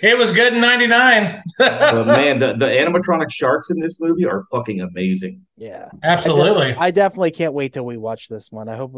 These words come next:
Speaker 3: maybe episode two hundred, but look at that C G I. <laughs> Oh my God. <laughs> All right. Uh, with that said, what do you guys got for your recommends?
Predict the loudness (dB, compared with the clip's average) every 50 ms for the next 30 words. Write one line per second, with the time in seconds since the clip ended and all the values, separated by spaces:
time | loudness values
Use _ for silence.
0 | -14 -10 -8 -8 -8 -8 -10 -10 -10 -12 -12 -12 -14 -16 -16 -16 -14 -12 -12 -12
1 | -12 -10 -8 -8 -6 -6 -6 -8 -8 -10 -12 -18 -20 -16 -14 -14 -8 -4 -4 -2
2 | 0 0 0 0 -2 -4 -8 -8 -10 -10 -10 -12 -14 -14 -14 -14 -18 -18 -18 -18
3 | -14 -6 -2 0 0 0 0 -2 _ _ _ _ _ -4 -2 0 0 0 0 0
4 | -2 -2 -4 -4 -2 -2 -2 -2 -2 -4 -4 -2 -2 -2 0 -2 -4 -2 -2 -2
5 | -2 -2 -2 -4 -6 -8 -8 -8 -8 -8 -6 -6 -8 -6 -6 -4 -2 -2 -2 -2
6 | -2 -4 -6 -8 -10 -14 -20 -20